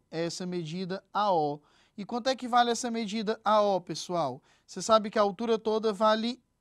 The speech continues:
sessenta e três. Esse pedaço O B que eu tô destacando aqui agora, ele vale raio da circunferência, que é o que a gente vai precisar descobrir. Então, esse pedaço A O, ele vale quanto? Sessenta e três, que é tudo,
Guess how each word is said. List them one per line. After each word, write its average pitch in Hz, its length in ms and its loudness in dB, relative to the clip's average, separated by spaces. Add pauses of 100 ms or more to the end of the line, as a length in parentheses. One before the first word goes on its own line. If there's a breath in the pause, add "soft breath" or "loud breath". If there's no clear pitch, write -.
(140)
sessenta 214 240 2
e 240 40 2
três. 156 640 -4 (460 soft breath)
Esse 277 400 0
pedaço 190 640 2 (120)
O 220 180 6
B 185 400 -2
que - 100 -6
eu 180 60 -2
tô 165 180 -8
destacando 147 540 -8
aqui 139 140 -12
agora, 160 540 -2 (360 soft breath)
ele 208 240 0
vale 202 320 4
raio 208 380 2
da 214 120 0
circunferência, 226 800 -6
que 156 60 -12
é 160 40 -6
o 147 40 -12
que 160 60 -8
a 156 40 -8
gente 160 140 -10
vai 175 100 -6
precisar 175 320 -6
descobrir. 180 540 -8 (440 loud breath)
Então, 220 240 2
esse 240 140 -2
pedaço 220 520 2
A 220 120 10
O, 226 180 4
ele 247 140 -2
vale 226 260 2
quanto? 214 460 -6
Sessenta 156 500 -8
e 156 80 -4
três, 139 360 -6
que 180 80 -8
é 170 40 -8
tudo, 208 440 -8